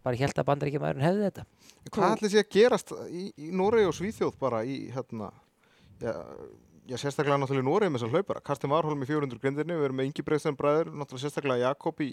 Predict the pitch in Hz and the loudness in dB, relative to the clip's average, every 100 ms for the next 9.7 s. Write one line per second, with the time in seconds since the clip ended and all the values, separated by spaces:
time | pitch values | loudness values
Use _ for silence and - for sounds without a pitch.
0 | 127 135 139 139 151 151 156 185 - - | -4 -4 -4 -2 0 0 -4 -6 -14 -20
1 | - - - _ - 117 156 160 139 156 | -20 -20 -20 _ -18 0 4 6 6 6
2 | 156 160 160 170 160 170 170 160 160 147 | 6 8 8 6 4 4 4 4 2 0
3 | 151 156 147 139 147 156 156 143 - 175 | 0 0 2 4 4 4 2 2 0 -2
4 | - - - 180 - - 175 180 139 139 | -2 0 2 2 0 -2 2 4 4 6
5 | 214 185 156 156 165 - 156 165 190 175 | 6 8 6 6 2 -2 2 4 6 4
6 | 92 - - - - - 151 160 175 151 | 0 -8 -20 -20 -20 -2 4 6 8 6
7 | 180 - 196 214 226 160 - - 143 170 | 4 2 2 2 -2 -4 -14 -10 -2 2
8 | 175 160 175 170 185 202 190 175 - 196 | 2 2 4 4 4 4 4 0 2 2
9 | - 208 220 - 226 185 131 | 2 0 0 -2 -2 -2 -4